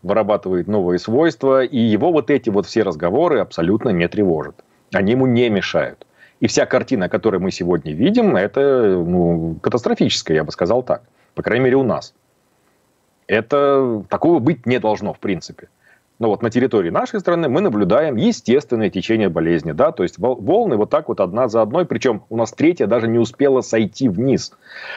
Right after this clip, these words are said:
Уже сразу выше нее пошла четвертая.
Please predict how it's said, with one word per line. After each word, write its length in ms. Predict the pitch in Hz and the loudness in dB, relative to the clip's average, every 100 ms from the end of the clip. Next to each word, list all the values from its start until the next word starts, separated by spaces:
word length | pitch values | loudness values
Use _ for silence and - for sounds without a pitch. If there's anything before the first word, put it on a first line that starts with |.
| - - - | -16 -12 0
Уже 260 | 123 117 113 | 2 2 0
сразу 580 | - 123 214 147 104 - | 0 0 0 0 -6 -8
выше 460 | 104 98 175 - 104 | -6 0 0 0 -2
нее 380 | 101 101 143 | 0 2 2
пошла 400 | 185 101 - 95 | 0 -2 -2 -2
четвертая. 580 | 101 95 - 82 - - | -2 -8 -6 -8 -8 -20